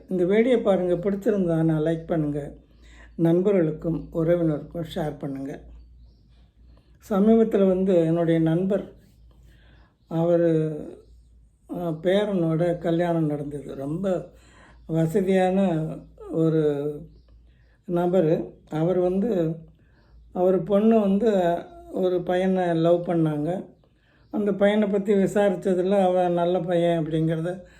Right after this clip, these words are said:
புரிஞ்சுக்கிட்டாரு. சரி அப்படின்னு சொல்லி சம்மதிச்சிட்டாரு. சம்மதிச்சவர் என்ன சொல்லிட்டாருன்னா,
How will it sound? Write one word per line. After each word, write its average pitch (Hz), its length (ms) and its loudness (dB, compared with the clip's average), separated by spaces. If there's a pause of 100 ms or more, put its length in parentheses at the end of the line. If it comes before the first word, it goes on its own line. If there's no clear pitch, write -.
(280)
புரிஞ்சுக்கிட்டாரு. 175 760 0 (540)
சரி 214 460 2
அப்படின்னு 185 300 0
சொல்லி 170 240 0
சம்மதிச்சிட்டாரு. 165 880 -4 (720)
சம்மதிச்சவர் 208 600 4
என்ன 202 240 2
சொல்லிட்டாருன்னா, 170 1000 0